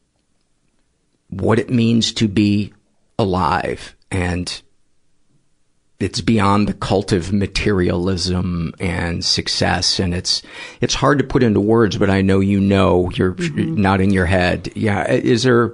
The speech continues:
Speaker 1: a, a way that you can kind of elaborate on that?
Speaker 2: Well, it's
Speaker 1: Or you're put your own
Speaker 2: interesting.
Speaker 1: two cents in, or is, is that,
Speaker 2: Um,
Speaker 1: have we kind of completed the idea?
Speaker 2: No, I, I, I think there,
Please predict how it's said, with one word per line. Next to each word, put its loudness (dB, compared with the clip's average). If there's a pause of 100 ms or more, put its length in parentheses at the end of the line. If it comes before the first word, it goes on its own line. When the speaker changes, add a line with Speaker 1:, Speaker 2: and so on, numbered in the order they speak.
(120)
Speaker 1:
a, 0 (160)
a 2
way 4
that 2
you 2
can -2
kind 0
of 2
elaborate 2
on 2
that? 0 (920)
Speaker 2:
Well, 2
it's -4
Speaker 1:
Or 4
you're 4
put 2
your 4
own 4
Speaker 2:
interesting. 2
Speaker 1:
two 2
cents 2
in, 2
or 4
is, 0
is 0
that, 2
Speaker 2:
Um, -2
Speaker 1:
have 0
we 2
kind 0
of -2
completed 0
the 0
idea? -2
Speaker 2:
No, -2
I, 0
I, -4 (400)
I -4
think -4
there, 2